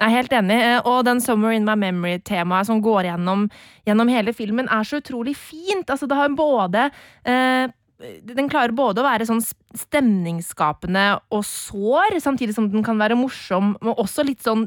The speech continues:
spennende. Eh, altså sånn det temaet som for eksempel er når, eh, n-,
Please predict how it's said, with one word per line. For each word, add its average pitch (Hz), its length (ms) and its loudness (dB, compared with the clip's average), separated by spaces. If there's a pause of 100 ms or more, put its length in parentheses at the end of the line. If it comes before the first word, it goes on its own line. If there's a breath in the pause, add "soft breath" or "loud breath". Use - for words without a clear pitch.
(120)
spennende. 190 840 -2 (380 loud breath)
Eh, 247 180 4
altså 240 240 0
sånn 254 280 0
det 240 240 2
temaet 190 420 0
som 214 240 0
for 214 120 -2
eksempel 202 400 -2
er 180 200 2
når, 196 260 2 (460 loud breath)
eh, 196 600 0
n-, 196 280 -2